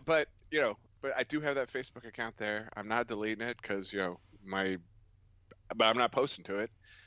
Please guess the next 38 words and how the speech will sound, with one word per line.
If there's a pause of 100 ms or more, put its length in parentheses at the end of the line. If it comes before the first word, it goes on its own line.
(240)
I
am
using
WhatsApp (100)
'cause, (280)
you
know
what? (640)
WhatsApp (200)
is
like (200)
the
lingua
franca (1120)
of, (220)
of
S
M
S (100)
for, (320)
for
a
lot
of
Southeast
Asia. (540)
Um, (120)
you
know,
everybody
just
WhatsApps, (200)
you
know,
'cause
it
goes
cross-border.